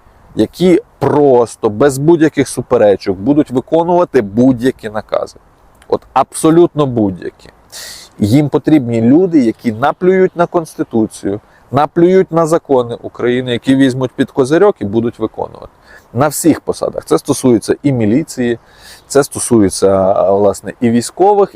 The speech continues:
І от зараз, якщо доповнити те, що я перед тим розповідав про Мар'яну Безмозлу, доповнити оцією тезою, то фактично зараз, відчувши певну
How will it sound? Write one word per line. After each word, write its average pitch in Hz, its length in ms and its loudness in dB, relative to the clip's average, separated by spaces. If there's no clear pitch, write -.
І 156 160 4
от 113 200 2
зараз, 160 680 2
якщо 104 560 0
доповнити 110 680 -2
те, 92 160 0
що - 200 -4
я 101 120 2
перед 107 300 0
тим 98 200 -4
розповідав 98 560 0
про - 180 -4
Мар'яну 98 500 -2
Безмозлу, 92 800 -4
доповнити 104 1200 2
оцією 185 800 0
тезою, - 680 -2
то 147 100 -2
фактично 226 720 -2
зараз, 123 580 2
відчувши 117 540 -2
певну 113 360 -2